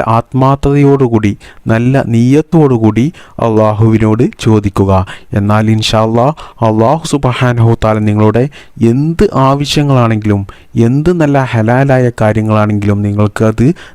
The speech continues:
നിറവേറ്റി തരുന്നതാണ്. പരിശുദ്ധ ഖുർആനിലെ സൂറത്ത് ദുഹാനിലെ ഈ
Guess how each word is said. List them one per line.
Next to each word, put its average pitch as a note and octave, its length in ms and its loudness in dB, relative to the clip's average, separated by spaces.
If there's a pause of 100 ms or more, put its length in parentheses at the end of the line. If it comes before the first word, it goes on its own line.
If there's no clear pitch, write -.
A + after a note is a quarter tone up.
(100)
നിറവേറ്റി G#2 540 2
തരുന്നതാണ്. G#2 880 0 (560)
പരിശുദ്ധ A#2+ 520 0
ഖുർആനിലെ C#3+ 500 0 (300)
സൂറത്ത് C3+ 480 0 (100)
ദുഹാനിലെ A#2+ 560 0 (440)
ഈ D#3 40 2